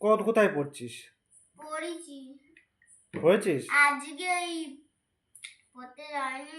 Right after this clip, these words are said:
Speaker 2: ওই পরশুদিনকে আঁকা বলে
Speaker 1: হুম।
Speaker 2: আঁকার রংটা করিয়ে দিয়েছি।
Speaker 1: আমি তো ন-, আমি নিচের থেকে তো পড়ার আওয়াজ শুনি না, আমি তো নাচের আওয়াজ শুনি। ছাদে নাচে-, নাচের আওয়াজ, গুম, গুম, গুম।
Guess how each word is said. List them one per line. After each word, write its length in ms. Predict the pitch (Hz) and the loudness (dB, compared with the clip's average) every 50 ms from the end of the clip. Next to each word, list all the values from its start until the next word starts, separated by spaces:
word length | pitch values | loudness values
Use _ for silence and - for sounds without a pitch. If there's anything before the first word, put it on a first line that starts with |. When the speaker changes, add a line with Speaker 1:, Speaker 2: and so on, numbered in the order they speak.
| 320 | -14
Speaker 2:
ওই 160 | 302 294 285 269 277 _ | -12 -12 -14 -14 -16 _
পরশুদিনকে 760 | 277 277 285 277 277 269 262 254 269 277 285 285 285 302 311 302 | -16 -14 -14 -14 -14 -16 -16 -14 -12 -12 -10 -10 -8 -4 -2 0
আঁকা 300 | 277 269 269 269 269 262 262 | 0 0 -2 -2 -2 -2 -2
বলে 260 | 277 294 302 349 392 480 480 - - _ _ | -2 -4 -2 -2 -2 -4 -6 -8 -16 _ _
Speaker 1:
হুম। 220 | - 127 123 117 113 | -12 -10 -8 -8 -8
Speaker 2:
আঁকার 320 | - - - 277 294 294 294 294 | -8 -10 -10 -10 -8 -8 -6 -6
রংটা 440 | 285 262 254 247 240 - - 302 302 | -8 -8 -8 -10 -10 -8 -6 -6 -6
করিয়ে 400 | 294 285 294 277 269 254 247 240 | -6 -4 -6 -6 -6 -6 -8 -12
দিয়েছি। 300 | 247 254 254 262 269 - - | -12 -12 -12 -12 -10 -4 2
Speaker 1:
আমি 240 | 131 139 156 185 208 | 6 6 8 10 12
তো 100 | 196 233 | 12 12
ন-, 220 | 226 208 185 185 156 | 12 12 12 10 10
আমি 180 | 151 175 196 208 | 10 10 10 8
নিচের 300 | 190 190 190 196 196 208 | 8 8 8 6 6 6
থেকে 180 | 220 196 214 | 6 6 6
তো 100 | 208 220 | 6 4
পড়ার 300 | 220 - 180 175 175 180 | 6 10 12 12 12 12
আওয়াজ 180 | 180 185 185 185 | 12 12 12 8
শুনি 180 | - - 175 151 | 6 2 4 4
না, 60 | 151 151 | 4 4
আমি 100 | 160 156 | 2 2
তো 80 | - 185 185 | 2 2 4
নাচের 360 | 180 165 151 151 151 170 165 | 6 6 6 6 6 6 8
আওয়াজ 220 | 165 160 160 156 | 10 10 10 8
শুনি। 280 | - - 170 139 123 120 117 - - _ _ _ _ _ - - | 6 2 0 2 2 0 -2 -6 -12 _ _ _ _ _ -10 0
ছাদে 280 | - 160 147 143 165 165 | 4 6 6 8 8 8
নাচে-, 360 | 165 160 156 - 170 170 165 | 8 6 6 6 4 4 4
নাচের 320 | 156 156 156 151 175 160 | 6 4 4 6 6 8
আওয়াজ, 220 | 156 156 156 151 139 131 135 | 8 10 8 8 4 4 6
গুম, 220 | 160 180 185 175 165 151 151 | 8 8 8 8 6 4 4
গুম, 220 | 147 180 180 170 156 147 143 | 6 8 8 8 6 2 2
গুম। 220 | 139 170 170 165 | 4 4 4 4